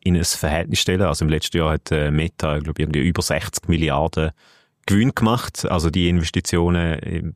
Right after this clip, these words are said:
jetzt da in das Superintelligence-Ding kann man sozusagen ein bisschen aus der Portokasse zahlen, wenn man so will. Und, äh, wenn ich mich dann auch noch gefragt habe, vielleicht ist auch die Ankündigung, äh, dass man jetzt in Zukunft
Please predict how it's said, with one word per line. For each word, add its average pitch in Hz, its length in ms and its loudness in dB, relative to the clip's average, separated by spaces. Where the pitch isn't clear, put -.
jetzt 87 300 -2
da 87 180 2
in 87 60 0
das 82 200 0
Superintelligence-Ding 92 1080 0
kann 85 180 0
man 80 80 2
sozusagen 85 360 0
ein - 40 -6
bisschen 82 160 2
aus 78 100 -4
der - 100 -2
Portokasse - 840 0
zahlen, 92 300 2
wenn 92 100 4
man 98 80 2
so 95 140 0
will. 95 140 2
Und, 160 440 4
äh, 110 180 2
wenn 113 340 0
ich 123 80 4
mich 123 80 4
dann 117 100 4
auch 123 80 4
noch 143 80 4
gefragt 131 400 0
habe, 127 140 2
vielleicht 110 260 -2
ist - 100 -6
auch 101 120 4
die 101 160 2
Ankündigung, 107 880 2
äh, 98 280 2
dass 90 180 0
man 95 120 4
jetzt 90 220 -2
in 90 100 2
Zukunft - 880 2